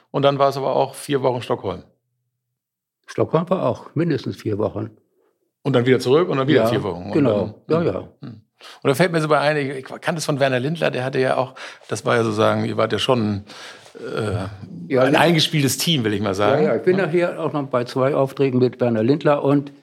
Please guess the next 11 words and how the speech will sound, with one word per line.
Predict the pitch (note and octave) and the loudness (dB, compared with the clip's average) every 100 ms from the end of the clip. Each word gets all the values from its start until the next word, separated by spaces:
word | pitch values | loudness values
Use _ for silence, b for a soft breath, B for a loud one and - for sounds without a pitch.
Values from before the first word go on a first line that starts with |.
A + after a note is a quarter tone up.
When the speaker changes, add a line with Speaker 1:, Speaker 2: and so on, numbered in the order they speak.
| - | -8
Speaker 2:
Dieter | C3 B2+ | -4 -2
Jäger, | A#2 C3 C3 B2 | -2 -2 -2 -4
die | C3 | -8
haben, | B2 - - - | -14 -16 -20 -14
die | C#3+ | -8
haben | A2 A2+ | -6 -6
auch | A#2 A2 | -4 -6
noch | C3 - b b | -6 -10 b b
selber | _ C3+ A#2 B2 - | _ 2 4 2 0
Aufträge | A2+ - C3 A#2 | -8 -4 -4 -2
gehabt. | B2 A2+ A#2+ | -2 -2 -2